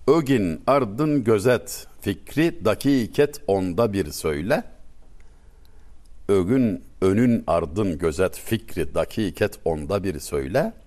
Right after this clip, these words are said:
"Öğütme ağzına her ne gelirse Asiya basa."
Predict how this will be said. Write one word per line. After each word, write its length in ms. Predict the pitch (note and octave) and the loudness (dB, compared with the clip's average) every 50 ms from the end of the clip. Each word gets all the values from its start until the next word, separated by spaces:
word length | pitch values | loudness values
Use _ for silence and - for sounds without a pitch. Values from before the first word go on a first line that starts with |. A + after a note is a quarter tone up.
| - - - - - - - - - - | -20 -18 -18 -18 -18 -16 -16 -14 -6 0
"Öğütme 500 | A2+ A2+ A#2 D#3 G#3+ A3+ - - F#3+ F#3 | 2 4 4 4 4 2 0 -2 0 0
ağzına 720 | F3+ F3 A#2 D#3 D3+ D3+ D3 C3+ C#3 D3 C#3+ C#3 C3+ C3+ A#2 | 2 2 4 4 4 4 4 2 2 2 4 4 4 2 4
her 220 | G#2 C3 C3+ A#2+ | 4 4 4 4
ne 220 | B2+ B2+ B2 A#2 G#2+ | 4 2 4 2 2
gelirse 520 | G2+ E3 F#3+ G3 F#3 D#3+ C#3 - - C3 | 2 2 4 4 4 2 2 0 2 2
Asiya 720 | B2 A2 A#2 A#2+ A2+ G2 - - G#2+ G2+ G2 F2+ F2 E2 D#2+ | 4 6 6 4 4 2 2 0 2 4 4 4 4 2 2
basa." 840 | E2 D#2 D2+ - - D#2 D2+ D2 D2 C#2 C#2 B1+ C2+ C2 B1 B1+ | 2 2 0 0 0 0 2 2 2 0 0 -2 -2 -4 -6 -8